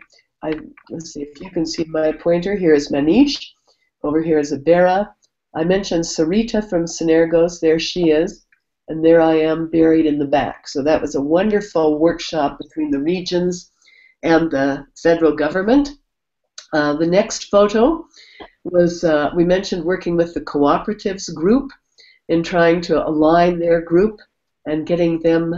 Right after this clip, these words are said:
um, working and honed in on their goals and their achievements and where they're going. This was a great workshop that we ran last May, and they liked it so much that we just completed one now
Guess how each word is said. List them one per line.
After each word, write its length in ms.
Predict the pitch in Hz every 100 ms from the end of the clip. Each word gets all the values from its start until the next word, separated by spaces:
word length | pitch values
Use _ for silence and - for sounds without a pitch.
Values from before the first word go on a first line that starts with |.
| -
um, 600 | 151 143 143 165 175 - -
working 560 | 165 175 175 170 165
and 220 | 143 147 147
honed 560 | - - - 190 185 170
in 160 | 160
on 180 | 165 151
their 180 | 151 147
goals 460 | 151 165 175 170 170
and 100 | 147
their 180 | 147
achievements 640 | 143 - 185 170 175 - -
and 120 | 147
where 180 | 156 156
they're 180 | 151 143
going. 560 | 147 151 185 233 262 _ - - - _ _
This 180 | 180 180
was 140 | 180 175
a 60 |
great 380 | 165 180 180 160
workshop 560 | 190 196 - 196 196 196
that 100 | 147
we 100 | 165
ran 280 | 165 165 160
last 280 | 156 156
May, 320 | 175 180 190 185
and 180 | 151
they 100 | 156
liked 380 | 151 170 170 -
it 80 | -
so 180 | - 165
much 300 | 165 170 -
that 160 | 147
we 160 | 147 156
just 320 | 175 185 -
completed 520 | - 160 - 214 175
one 280 | 156 160 160
now 360 | 160 156 170